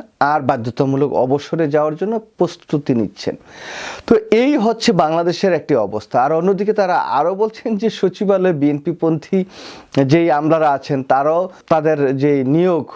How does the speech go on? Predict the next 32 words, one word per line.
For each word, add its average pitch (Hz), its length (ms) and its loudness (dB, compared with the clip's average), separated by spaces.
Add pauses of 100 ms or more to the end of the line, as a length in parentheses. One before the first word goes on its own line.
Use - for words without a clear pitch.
(120)
বা 127 280 0
তাদের 135 280 0
আশানুরূপ 139 600 -2 (200)
কোনো 165 200 -2
কিছু 147 320 -2
হচ্ছে 131 340 -2
না, 202 120 0
তারাও 139 320 0
সেই 143 280 -2 (320)
আগের 170 340 0
মতোই 156 300 0
অবহেলিত 131 500 0
থেকে 117 280 -8
যাচ্ছেন। 101 320 -6 (420)
তবে 196 160 4
একটা 214 240 2
জিনিস 233 320 0
কি - 140 0
আমার 190 220 0
সবচেয়ে 190 380 0
অবাক 170 300 0
লাগে, 170 180 2
এই 156 180 0
যে 185 160 -2
সচিবালয়টা 196 960 0
হচ্ছে 214 320 -4
বাংলাদেশের, 143 640 -2
মনে 147 220 -2
করেন, 127 260 -2
হার্ট 98 400 -4 (380)
বা 127 80 2
হার্টবিট। 107 540 -4